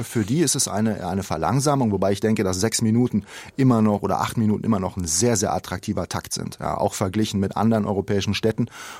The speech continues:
Und was ich auch gerne noch dazu sagen möchte, ist, egal was wir mit der Porte Neuf machen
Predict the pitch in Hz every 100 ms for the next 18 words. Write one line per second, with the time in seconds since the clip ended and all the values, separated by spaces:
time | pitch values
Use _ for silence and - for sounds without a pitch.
0 | - 120 139 - - 98 101 - 117 127
1 | 110 113 98 110 - 135 110 95 95 98
2 | 98 - 107 101 - - - - - _
3 | _ 120 107 107 139 135 - 127 120 120
4 | 113 117 - 117 110 104 110 139 156